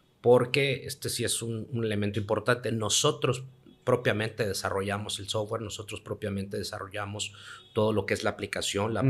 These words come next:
Speaker 1: propa-, la propia app. El día de mañana la van a poder descargar en I O S y, y, y Android.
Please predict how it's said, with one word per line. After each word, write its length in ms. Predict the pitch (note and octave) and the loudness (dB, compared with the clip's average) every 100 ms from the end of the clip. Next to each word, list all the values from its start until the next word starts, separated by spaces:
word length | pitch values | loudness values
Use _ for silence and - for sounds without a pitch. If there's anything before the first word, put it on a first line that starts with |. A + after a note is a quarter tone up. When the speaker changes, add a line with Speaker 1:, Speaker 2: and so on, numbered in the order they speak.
| C3 | 8
Speaker 1:
propa-, 360 | C#3 G2 G2+ G2+ | 8 6 4 -2
la 120 | G2 | -6
propia 320 | G2 G2+ F#2+ | -6 -2 0
app. 220 | A#2+ - - | 0 0 -8
El 100 | F#2+ | -4
día 80 | |
de 60 | G#2+ | -2
mañana 340 | G#2 G2 G#2+ | 0 0 0
la 100 | G2+ | 0
van 140 | G2 G2+ | 0 -2
a 100 | G2+ | -2
poder 180 | G2 G2+ | -6 -4
descargar 520 | - G2+ F#2+ G2 G2 | -8 -8 -4 -4 -4
en 140 | F#2+ F#2 | -4 -4
I 120 | G2+ | -2
O 100 | G2 | 0
S 340 | G2 G#2+ - | 0 0 -4
y, 140 | G2+ - | -6 -16
y, 200 | G2 - | -16 -8
y 100 | G2 | 0
Android. 380 | G2+ G#2+ A#2 | 2 4 2